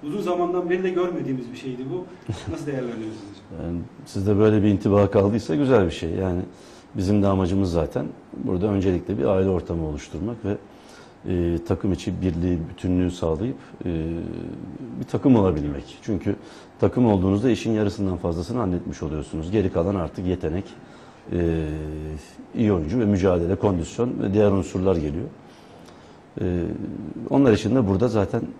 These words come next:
Speaker 2: daha iyi hale getirelim diye çalışıyoruz. Kampımız da oldukça iyi geçiyor. Yani Bursa'da başladığımız birinci etap kamptan sonra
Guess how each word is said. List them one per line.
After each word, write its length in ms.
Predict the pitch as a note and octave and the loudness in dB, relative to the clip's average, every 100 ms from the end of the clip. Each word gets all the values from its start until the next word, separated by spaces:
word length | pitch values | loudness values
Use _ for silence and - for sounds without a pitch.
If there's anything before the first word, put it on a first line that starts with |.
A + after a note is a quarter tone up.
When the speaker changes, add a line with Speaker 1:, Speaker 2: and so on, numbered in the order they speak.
| A2 | 0
Speaker 2:
daha 180 | G#2 G2+ | 4 6
iyi 240 | G2 G2+ | 4 2
hale 280 | G2 F#2 F2+ | 2 2 4
getirelim 480 | F#2+ - G2+ F2 D#2 | 2 2 0 0 0
diye 140 | B2+ | 0
çalışıyoruz. 640 | C3+ C#3 - F2 - - - - - - - - - - | 0 0 0 -2 -4 -8 -20 -20 -20 -20 -20 -20 -20 -2
Kampımız 460 | C3+ A2 B2 G#2+ | 0 2 4 6
da 60 | B2+ | 8
oldukça 340 | A#2+ A#2 - | 6 4 4
iyi 140 | G#2+ F#2+ | 4 4
geçiyor. 340 | E2 - E2 - - - - - - - - F2+ | 2 -2 -8 -8 -18 -20 -20 -20 -20 -20 -10 -6
Yani 140 | F2+ F#2+ | -4 -2
Bursa'da 360 | G#2+ - G2 F#2 | -2 0 2 2
başladığımız 760 | F#2 - F2 F2+ F#2 - - - - - | 2 0 0 0 -2 -8 -14 -14 -14 -4
birinci 300 | G2+ F2+ F2 | -2 0 0
etap 300 | F2 F#2 E2 | 0 -2 -4
kamptan 360 | F2+ F2 - D#2 | -4 -4 -4 -8
sonra 300 | - D2+ | -6 -6